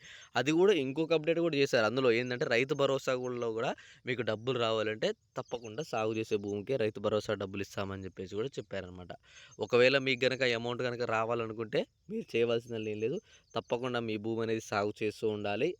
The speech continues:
ఆ సాగు చేసే భూమికే డబ్బులు. అలానే చాలామంది ఏమనుకుంటున్నారంటే, పేరు మీద పట్టా ఉంటే చాలు, మా పేరు మీద ఉంటే అమౌంట్ అయితే వచ్చేస్తుందని చెప్పి అనుకుంటున్నారు. అలా తప్పుగా మాత్రం ఎప్పుడు అనుకోకండి.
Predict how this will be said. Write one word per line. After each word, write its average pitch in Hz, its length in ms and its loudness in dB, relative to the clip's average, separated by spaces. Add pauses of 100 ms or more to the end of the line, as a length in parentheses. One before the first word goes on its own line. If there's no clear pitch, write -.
(120)
ఆ 104 40 -6
సాగు 107 420 -2
చేసే 120 160 -2
భూమికే 107 480 -4 (300)
డబ్బులు. 104 360 0 (360)
అలానే 147 400 4 (100)
చాలామంది 143 400 0
ఏమనుకుంటున్నారంటే, 131 720 -2
పేరు 123 280 -2
మీద 127 100 -4
పట్టా 117 360 -2
ఉంటే 117 220 -6
చాలు, 113 360 0
మా 110 140 -2
పేరు 107 200 -2
మీద 113 180 -6 (340)
ఉంటే 107 320 0
అమౌంట్ 107 280 -4
అయితే 117 160 -6
వచ్చేస్తుందని 104 560 -6
చెప్పి 98 220 -6
అనుకుంటున్నారు. 98 540 -6 (360)
అలా 110 140 4
తప్పుగా 120 360 -4
మాత్రం 117 280 -6
ఎప్పుడు 110 200 -4
అనుకోకండి. 107 540 -6